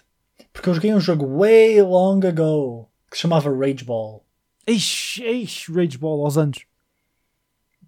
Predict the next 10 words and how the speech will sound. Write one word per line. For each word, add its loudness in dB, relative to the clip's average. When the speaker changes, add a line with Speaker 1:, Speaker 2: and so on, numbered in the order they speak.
Speaker 1:
Percebes 2
porquê? -2
Então? 0
Speaker 2:
Isto, -2
sim, -4
sim, -10
sim, -8
perfeitamente. -6
Man, -8
isto -16